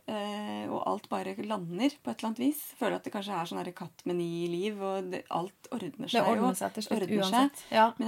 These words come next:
Speaker 1: at, eh, på et eller annet tidspunkt der så fant jeg ut at hvis jeg skal mestre det her,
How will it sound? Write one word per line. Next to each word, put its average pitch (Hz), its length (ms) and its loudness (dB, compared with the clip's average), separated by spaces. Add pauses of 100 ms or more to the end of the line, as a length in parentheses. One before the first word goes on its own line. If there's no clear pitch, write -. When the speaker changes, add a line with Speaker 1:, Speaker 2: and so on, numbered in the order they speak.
Speaker 1:
at, - 120 -12
eh, 214 480 -2
på - 140 -4
et 180 140 -6
eller 196 160 -6
annet - 100 -10
tidspunkt - 380 -12
der 202 160 -4
så 214 120 -6
fant - 320 -4
jeg 170 200 -4
ut 180 100 -10
at 185 160 -6
hvis 196 160 -6
jeg 208 160 -4 (400)
skal 226 200 -4
mestre 226 360 -4
det 247 100 -4 (120)
her, 302 320 2